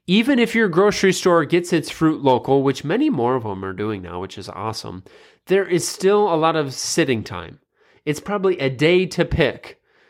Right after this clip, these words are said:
a day to pick and put into the loading truck. And then probably the following day, they bring it to the grocery store, which if the grocery store already has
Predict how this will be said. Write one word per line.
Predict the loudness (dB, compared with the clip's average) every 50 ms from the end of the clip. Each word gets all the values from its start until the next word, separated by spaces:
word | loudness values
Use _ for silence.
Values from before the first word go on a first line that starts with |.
| _ _ _ _ _ -8
a | -4 -4 -2 -2 0
day | 2 2 2 2
to | 2 0 -2 0
pick | 2 0 0 0
and | 0 -2 -2 0
put | 0 0 0
into | 0 -4 -6 -4 -2 0 0 0 0
the | 0 0 0
loading | 0 0 0 0 -2 -4 -6 -8
truck. | -10 -12 -12 -12 -14 -16 -20 _ _ _ _ -20 -20 -14 _
And | -4 0 0
then | 0 0
probably | 2 0 0 2 2 2 2 2 2 2
the | 2 0
following | 0 2 2 2 4 4 2 2 0 0
day, | 0 2 2 2 0
they | 0 0 -2 -2
bring | 0 -2 -4 -4
it | -6 -8
to | -10 -8
the | -8 -8
grocery | -4 0 0 0 0 0 -2 -2 -2 -2 -2
store, | -4 -4 -2 -2 -2 0 -2 -4 -8 -10 -16 -20 -20 -20 -2
which | 0 2 2 2 2
if | 0 0 2
the | 0 0
grocery | 2 2 2 2 2 2 2 0 0
store | 2 4 4 4 4 4
already | 4 4 4 6 4 4 4 4 4 4 2 0
has | 2 0 0 0 -2